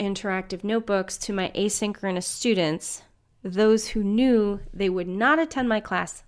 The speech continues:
live during the time which the class occurred. There are a few lessons that take me days to administer in person, and for those lessons, I require only a single notebook be submitted.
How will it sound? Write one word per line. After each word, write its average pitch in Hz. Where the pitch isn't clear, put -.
live -
during 202
the 185
time 165
which -
the -
class -
occurred. -
There -
are 208
a 254
few 285
lessons 226
that 196
take 196
me 185
days 160
to 233
administer 208
in 196
person, -
and 202
for 226
those 285
lessons, 226
I 220
require 214
only 190
a 190
single 208
notebook 175
be 151
submitted. -